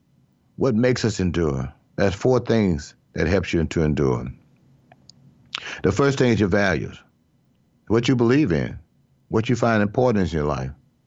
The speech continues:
If you don't value anything, you're not gonna endure anything.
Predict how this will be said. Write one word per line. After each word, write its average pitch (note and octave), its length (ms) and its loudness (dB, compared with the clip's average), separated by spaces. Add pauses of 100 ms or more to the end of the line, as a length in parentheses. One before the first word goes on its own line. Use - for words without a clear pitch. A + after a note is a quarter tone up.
(560)
If E2+ 120 0
you C#3 60 2
don't C#3+ 180 2
value B2 280 2
anything, F2+ 300 0
you're F#2+ 100 0
not G2+ 160 0
gonna F#2 120 -2
endure F2+ 280 0
anything. C2 460 -4